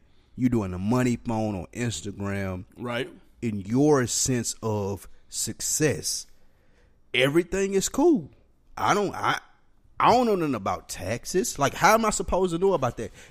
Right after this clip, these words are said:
Speaker 1: Year, I seen the shit about Wesley Snipes on Twitter. Or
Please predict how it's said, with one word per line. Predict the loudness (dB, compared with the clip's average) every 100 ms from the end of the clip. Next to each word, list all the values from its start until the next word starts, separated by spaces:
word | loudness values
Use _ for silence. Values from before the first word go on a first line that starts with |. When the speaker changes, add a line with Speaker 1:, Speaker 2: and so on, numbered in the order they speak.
| -8
Speaker 1:
Year, | 6 10 10 6 0 -12 -20 -20 _ _ _ _ 0
I | 4 4
seen | 2 0 0 -2 -4 -4 -6 -10 -10
the | -6 -6 -8 -14 -16
shit | -12 -6 -4
about | -2 -2 -2
Wesley | -2 -4 -6 -10
Snipes | -8 -8 -8 -10
on | -12
Twitter. | -8 -4 -2 0
Or | -2 -4